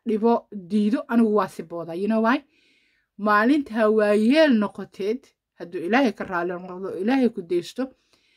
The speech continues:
dadkii jeclaa ama same-, kugu kor socon jiray maalintaad yareed, markaa waa yeel tahay, waaba ku dayacaanba. Ilaaha usha dhexda kuu qabta maahane, waxaa sii noqonaysaa maskiin,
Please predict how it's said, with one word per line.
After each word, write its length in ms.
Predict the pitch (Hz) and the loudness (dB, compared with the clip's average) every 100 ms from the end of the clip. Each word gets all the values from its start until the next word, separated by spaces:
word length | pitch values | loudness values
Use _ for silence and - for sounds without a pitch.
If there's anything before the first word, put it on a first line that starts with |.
| _ - | _ -6
dadkii 580 | - 294 - - 247 - | 0 0 0 -2 -2 -2
jeclaa 560 | - - 202 208 226 214 | -8 -6 -2 2 2 0
ama 300 | 208 208 233 - | -2 -2 -2 -4
same-, 380 | - 226 208 214 - | -6 -2 -2 -4 -6
kugu 220 | 220 285 | -4 -2
kor 140 | - 233 | -2 -6
socon 380 | 226 240 269 202 | -6 4 4 6
jiray 360 | 196 220 269 - | 2 0 -2 -12
maalintaad 560 | 196 180 233 208 175 | -10 -6 -4 -4 -6
yareed, 320 | 165 165 214 247 _ _ _ _ _ - | -6 -4 -4 -6 _ _ _ _ _ 2
markaa 460 | 254 311 294 247 | 4 4 2 4
waa 220 | 240 226 | 6 6
yeel 300 | 220 254 294 | 4 4 2
tahay, 200 | 240 220 | 0 0
waaba 240 | 202 202 185 | 2 0 -4
ku 100 | 175 | -10
dayacaanba. 680 | 180 180 165 160 170 - - _ _ _ _ _ | -6 -4 -4 -8 -12 -16 -20 _ _ _ _ _
Ilaaha 380 | 254 277 285 262 | 0 2 2 2
usha 200 | 262 - | -2 -4
dhexda 300 | 233 - 240 | -4 -2 -2
kuu 220 | 233 262 - | -2 -4 -2
qabta 240 | 226 269 | -4 2
maahane, 560 | 240 220 233 247 247 - _ _ _ _ _ _ - | 2 4 2 2 0 -6 _ _ _ _ _ _ -10
waxaa 220 | 202 233 | -4 -4
sii 180 | 233 285 | -2 2
noqonaysaa 500 | 254 240 220 214 196 | 2 2 -2 -2 -8
maskiin, 600 | 190 - - 226 240 | -8 -14 -4 0 2